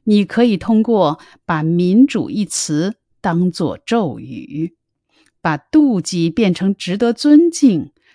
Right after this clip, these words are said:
甚至值得赞美的美德。在这个咒语的影响下，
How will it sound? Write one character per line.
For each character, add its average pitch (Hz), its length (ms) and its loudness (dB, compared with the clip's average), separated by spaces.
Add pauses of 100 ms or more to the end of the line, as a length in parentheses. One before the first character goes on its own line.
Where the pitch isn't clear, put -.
甚 151 380 -4
至 135 360 -14 (420)
值 147 160 -8
得 185 180 -6
赞 208 360 -6
美 139 420 -10
的 - 140 -10
美 214 220 -4 (100)
德。 - 340 -20 (720)
在 247 160 2
这 254 140 0
个 208 100 2
咒 226 380 2
语 131 260 -10
的 113 140 -16
影 156 400 -2
响 - 300 -8
下， - 380 -12